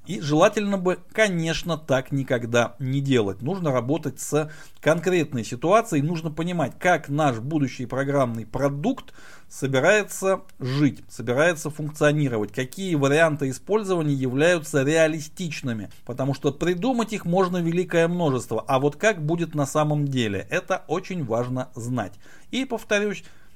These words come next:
мы оставляем за скобками сам процесс проработки вариантов использования. Этот перечень у нас уже в руках. Что мы с ним делаем? Очевидно,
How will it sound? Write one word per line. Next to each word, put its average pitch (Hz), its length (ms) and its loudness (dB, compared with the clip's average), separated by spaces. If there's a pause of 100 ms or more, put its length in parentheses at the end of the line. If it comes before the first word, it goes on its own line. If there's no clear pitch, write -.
(200)
мы 156 200 0
оставляем 143 580 4
за 139 100 2
скобками 113 600 -2 (180)
сам 120 280 0
процесс 127 520 -2 (100)
проработки 135 800 4 (100)
вариантов 185 640 2 (640)
использования. 165 1000 2
Этот - 360 -2
перечень 190 480 0
у 143 80 0
нас 147 280 2
уже 139 360 2
в 117 100 -6
руках. 127 540 -2 (160)
Что - 520 2
мы 110 140 -4
с - 140 -8
ним 165 240 -2 (200)
делаем? 95 600 -4 (640)
Очевидно, 160 800 -2